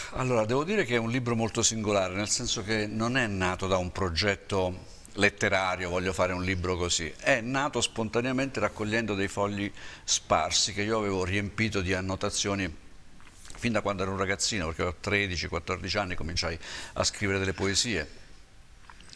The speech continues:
E ho sempre sentito il bisogno nella mia vita di fermare certi momenti, certe impressioni, certe riflessioni, certe... qualche volta in versi, qualche volta in prosa. Quindi è un libro che è scritto una parte in versi, una parte in prosa,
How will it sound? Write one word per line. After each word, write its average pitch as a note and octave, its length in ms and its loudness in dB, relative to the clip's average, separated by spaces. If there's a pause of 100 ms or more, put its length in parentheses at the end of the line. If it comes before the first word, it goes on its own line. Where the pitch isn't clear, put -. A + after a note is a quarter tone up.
E D3 300 4 (600)
ho B2 60 8
sempre F#3 360 2
sentito B2 320 0
il G#2+ 40 2
bisogno F#2+ 520 0
nella F2+ 180 0
mia G#2+ 140 0
vita F#2+ 260 0
di A2 380 0
fermare C3+ 600 0
certi G#2+ 320 -2
momenti, A2 480 0
certe F#2+ 300 -2
impressioni, G2+ 840 0
certe G2+ 320 0
riflessioni, F#2+ 760 0
certe... F2+ 400 -4 (260)
qualche D#3 240 0
volta G#3 220 2
in B2 100 2
versi, G2+ 380 4
qualche B2+ 240 -2
volta C3+ 260 -2
in G#2+ 100 0
prosa. F2+ 360 0
Quindi D#3 200 0
è B2+ 40 6
un A2+ 180 0
libro G2 360 2
che G#2 100 0
è A2+ 40 0
scritto - 360 -2
una G2 100 2
parte G#2+ 320 0
in G#2+ 100 0
versi, A#2 360 2
una F#2+ 100 0
parte - 320 0
in G#2+ 100 -4
prosa, G#2 400 0